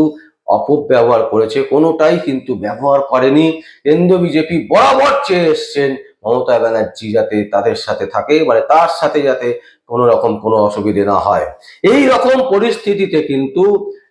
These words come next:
একটা জিনিস যেটা একটি বিশেষ সূত্র দাবি করছে যে মাননীয় প্রাক্তন বিচারপতি অভিজিৎ গাঙ্গুলি হয়তো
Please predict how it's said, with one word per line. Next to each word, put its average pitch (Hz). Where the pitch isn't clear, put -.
একটা -
জিনিস 214
যেটা 117
একটি 120
বিশেষ 240
সূত্র 165
দাবি 151
করছে 151
যে 113
মাননীয় 202
প্রাক্তন 185
বিচারপতি 160
অভিজিৎ 131
গাঙ্গুলি 131
হয়তো 113